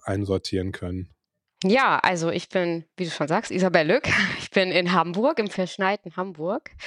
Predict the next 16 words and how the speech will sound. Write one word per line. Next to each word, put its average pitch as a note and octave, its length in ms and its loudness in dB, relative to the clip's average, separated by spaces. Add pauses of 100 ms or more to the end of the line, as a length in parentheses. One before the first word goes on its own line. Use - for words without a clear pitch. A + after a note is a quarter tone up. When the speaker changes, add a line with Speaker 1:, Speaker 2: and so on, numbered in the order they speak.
(560)
Speaker 2:
Ähm, A#3 240 4
ich - 160 -4
bin A3 560 0 (300)
aus G3+ 380 2
mangelndem A3+ 420 2
Facharzt - 540 0
für F#3+ 100 -8
Notfallmedizin F#3+ 840 -6
in F#3 100 -2
Deutschland, F3+ 840 0
äh, D#3+ 240 0
Fachärztin F3+ 580 -2
für - 140 -6
Innere G3 280 0
Medizin E3 460 -4
geworden. D#3+ 680 0